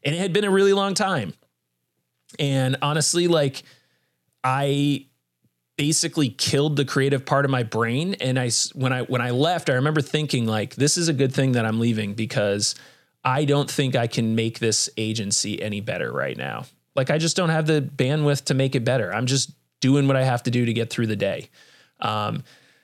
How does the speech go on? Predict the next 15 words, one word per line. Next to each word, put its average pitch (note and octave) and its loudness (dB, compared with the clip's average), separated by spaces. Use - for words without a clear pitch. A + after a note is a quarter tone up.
I C3+ -2
think D#3 -2
had D#3 -2
I C#3+ -2
sort D3+ 0
of C3 -2
found C#3+ 0
a C#3 0
creative C3 0
outlet, - -2
um, B2+ 2
where B2+ 2
I A#2+ 0
could C#3 0
have, A#2+ 0